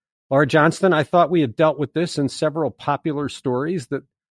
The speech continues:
put this away, but now a tiger in the Bronx Zoo has the coronavirus. I don't know what to think. How does a zoo tiger get the virus? Who gets within six feet of a tiger?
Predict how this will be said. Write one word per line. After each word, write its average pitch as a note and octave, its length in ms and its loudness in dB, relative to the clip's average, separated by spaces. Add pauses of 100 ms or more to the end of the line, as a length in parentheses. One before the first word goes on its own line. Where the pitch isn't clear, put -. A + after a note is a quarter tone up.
(280)
put - 220 0
this C#3 200 -2
away, A#2+ 340 2
but D3 120 -4
now C#3 220 0
a A#2+ 60 0
tiger D3+ 440 0
in C3+ 80 4
the B2 80 2
Bronx C3 440 0
Zoo C3+ 300 4
has G#2 220 0
the G#2+ 80 -6
coronavirus. G2 920 0 (300)
I D#3 60 -2
don't E3+ 100 2
know E3 80 4
what G3 200 2
to C3+ 80 2
think. D2 400 -4 (300)
How D3 100 -2
does D#3 140 -2
a D3 80 0
zoo E3+ 200 0
tiger C3 380 -2
get F#3+ 200 -4
the B2 80 -2
virus? E2+ 560 -2 (160)
Who F3 100 -4
gets E3+ 260 -4
within C#3+ 260 -2
six - 260 -6
feet G3 220 -4
of B2 80 -2
a A#2 60 -2
tiger? F#2 520 -2